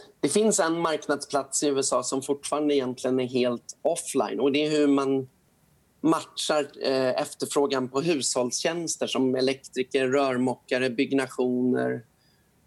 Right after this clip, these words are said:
eh, och så vidare. Och det här är en plattform som då matchar hantverkare med efterfrågan på de här tjänsterna.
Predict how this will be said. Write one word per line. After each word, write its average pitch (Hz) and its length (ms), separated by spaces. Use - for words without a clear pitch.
eh, 123 360
och 156 140
så 160 120
vidare. 120 480
Och 139 80
det 143 60
här 156 120
är 170 40
en 160 100
plattform 139 580
som 139 180
då 123 80
matchar 135 640
hantverkare 117 840
med 139 400
efterfrågan 123 760
på 123 100
de 117 140
här 113 120
tjänsterna. 123 640